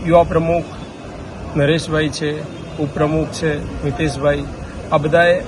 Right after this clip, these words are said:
આજના દિવસ માટે થોડાક જ ટૂંકા ગાળામાં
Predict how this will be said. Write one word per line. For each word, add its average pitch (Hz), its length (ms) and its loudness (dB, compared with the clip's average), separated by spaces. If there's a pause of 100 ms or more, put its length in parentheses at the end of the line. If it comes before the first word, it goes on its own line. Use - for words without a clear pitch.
(180)
આજના 170 340 4
દિવસ 170 280 -2
માટે 175 320 2 (920)
થોડાક 226 360 8
જ 226 80 4
ટૂંકા 208 440 4
ગાળામાં 160 460 6